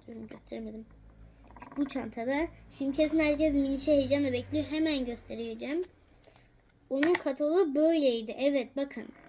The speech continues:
Onun kataloğu böyleydi. Yeni çıkan minişimizin kataloğu da böyle. Ve arkadaşlar bunun, bunda böyle şey var. Bu üçüncü seriymiş. Arkadaşlar serileri farklı.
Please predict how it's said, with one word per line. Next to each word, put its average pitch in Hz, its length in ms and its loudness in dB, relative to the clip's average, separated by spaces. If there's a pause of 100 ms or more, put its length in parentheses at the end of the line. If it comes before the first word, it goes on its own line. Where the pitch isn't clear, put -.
(600)
Onun 294 220 6
kataloğu 302 540 2
böyleydi. 339 440 4
Yeni 320 300 6
çıkan 320 280 0
minişimizin 302 600 2
kataloğu 302 440 0
da 320 180 2
böyle. 254 480 0 (1500)
Ve 302 120 6
arkadaşlar 311 800 2
bunun, 302 440 2 (100)
bunda 294 440 2
böyle 302 300 4
şey 240 260 -4
var. 320 180 0 (760)
Bu 311 200 6
üçüncü 302 320 4
seriymiş. 285 1120 6 (220)
Arkadaşlar 370 640 4
serileri 330 680 2
farklı. 240 800 0